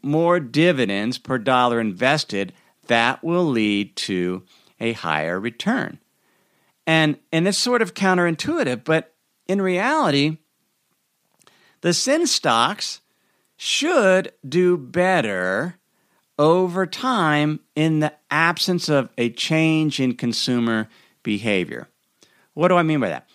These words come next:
Well, if there continues to be a strong demand globally for tobacco, and, but there are institutional investors that don't want, and individuals that don't want to hold tobacco,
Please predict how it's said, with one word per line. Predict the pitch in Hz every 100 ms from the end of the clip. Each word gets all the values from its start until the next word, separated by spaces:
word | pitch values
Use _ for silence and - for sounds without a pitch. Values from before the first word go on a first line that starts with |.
| -
Well, | 196
if | 202
there | 214 214
continues | 208 190 285 302 262 202
to |
be | 190 180
a |
strong | - - 156 160 180
demand | 165 156 156 156 135
globally | 120 143 156 131 123 117
for | 110
tobacco, | - 104 101 95 80 80 82 151 - _ _ _ _ _ _ _ -
and, | 151 143 135 - -
but | 127 135 - _
there | 131 135 139 -
are | 123 120 143
institutional | 156 170 165 143 139 123
investors | 107 139 139 120
that | 127 98
don't | 127 131 -
want, | 104 113 127
and | 139
individuals | 131 127 156 139 -
that | 110
don't | 131 120
want | 117 110
to | 110
hold | 120 113 117
tobacco, | 101 98 76 62 90 135